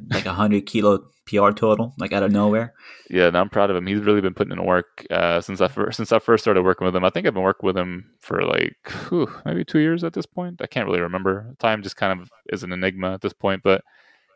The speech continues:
Speaker 2: he's, uh, he's really the type of athlete to just put in work. I mean, I can't say enough good things about the g-, about the kid. Like, he is just, you know, work ethic, work ethic, work ethic, work ethic, like,
Speaker 1: Yeah.
Speaker 2: inside the gym and outside the gym. Like, he just, when you tell him to do something,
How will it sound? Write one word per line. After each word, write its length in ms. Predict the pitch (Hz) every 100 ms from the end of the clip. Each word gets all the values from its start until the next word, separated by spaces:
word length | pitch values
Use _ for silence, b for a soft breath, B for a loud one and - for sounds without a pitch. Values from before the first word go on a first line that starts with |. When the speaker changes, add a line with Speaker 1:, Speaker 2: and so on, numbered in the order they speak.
| -
Speaker 2:
he's, 260 | 135 123
uh, 320 | 110 95 87 85
he's 280 | 123 147
really 240 | 113 117 113
the 60 |
type 180 | 95 107
of 60 | 90
athlete 360 | 90 - 90 -
to 80 | 87
just 200 | 85 -
put 180 | 101
in 160 | 92 90
work. 400 | 90 92 - _ -
I 60 | -
mean, 180 | 95 92
I 80 | 117
can't 260 | - 139
say 160 | - 113
enough 520 | 98 98 101 - - _ 101
good 220 | 104 95
things 180 | 95 101
about 200 | 110 110
the 100 | 110
g-, 100 | 117
about 380 | - 110 113 110
the 60 |
kid. 280 | - 120 107
Like, 160 | 98 95
he 240 | 110 113
is 240 | 104 95
just, 260 | 98 92 - _ _ _ _ _ _ _
you 180 | - 95
know, 180 | 87 85
work 320 | 87 101 -
ethic, 340 | 101 - 95
work 220 | 101 92 95
ethic, 260 | 92 92
work 200 | 95 92 -
ethic, 180 | 92 -
work 180 | 120 113
ethic, 340 | 104 - 92 -
like, 180 | 90 85
Speaker 1:
Yeah. 80 | -
Speaker 2:
inside 340 | 104 104 98
the 80 | 95
gym 240 | 95 92
and 120 | 92
outside 360 | 87 90 92 90
the 80 | 92
gym. 240 | 104 92
Like, 200 | 90 87
he 100 | -
just, 240 | 113 104 101
when 160 | 113 104
you 60 | 98
tell 180 | - 120
him 60 |
to 60 | 120
do 100 | 117
something, 520 | 120 110 110 110 107